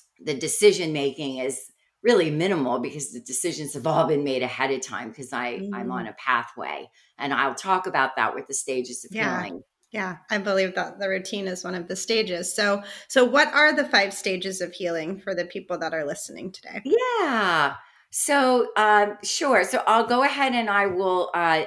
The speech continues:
Speaker 1: name the five stages, and then I'll go back and I'll talk about each one of them.
Speaker 2: Perfect.
Speaker 1: S-, okay, super. So stage one is stop. Stage two is accept.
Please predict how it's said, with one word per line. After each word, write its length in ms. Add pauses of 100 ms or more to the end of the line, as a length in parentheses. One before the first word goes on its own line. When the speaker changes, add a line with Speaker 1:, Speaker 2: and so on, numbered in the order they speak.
Speaker 1:
name 380
the 60
five 320
stages, 840 (420)
and 120
then 140
I'll 80
go 120
back 340
and 180
I'll 140
talk 260
about 280
each 240
one 200
of 120
them. 300 (240)
Speaker 2:
Perfect. 540
Speaker 1:
S-, 300
okay, 380
super. 460
So 320
stage 480
one 220
is 180
stop. 540 (500)
Stage 520
two 440
is 140
accept. 920